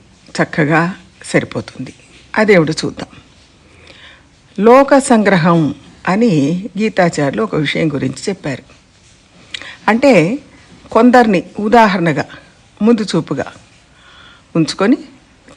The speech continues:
చాలామంది వాళ్ళ బాటలో నడుచుకుంటారు. వాళ్ళు ఏం చేస్తారు,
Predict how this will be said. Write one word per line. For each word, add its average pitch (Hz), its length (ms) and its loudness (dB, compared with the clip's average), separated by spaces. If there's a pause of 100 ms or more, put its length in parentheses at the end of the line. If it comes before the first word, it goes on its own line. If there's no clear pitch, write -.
(120)
చాలామంది 202 840 2 (540)
వాళ్ళ 156 540 2 (240)
బాటలో 151 520 -2 (200)
నడుచుకుంటారు. - 600 -8 (960)
వాళ్ళు 185 180 4
ఏం 269 280 6
చేస్తారు, 202 520 2